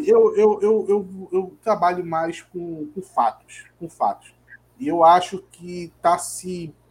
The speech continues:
imaginando demais essa situação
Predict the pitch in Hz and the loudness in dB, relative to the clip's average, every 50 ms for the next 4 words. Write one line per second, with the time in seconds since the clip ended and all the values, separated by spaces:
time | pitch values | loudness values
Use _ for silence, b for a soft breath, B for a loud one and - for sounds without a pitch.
0 | _ _ _ _ _ 170 180 185 196 208 196 196 196 190 202 220 269 285 247 240 | _ _ _ _ _ -6 -2 2 2 2 2 2 -2 -4 -4 -4 -4 -4 -6 -6
1 | 214 190 185 185 196 208 214 208 208 208 196 180 185 190 190 - 190 - - - | -6 -4 -2 0 2 2 2 2 2 0 -2 -2 -6 -6 -8 -8 -12 -16 -10 -6
2 | 185 170 160 - - - 180 185 190 196 190 185 185 - | -6 -6 -4 -6 -8 -4 -2 0 0 2 0 0 -4 -6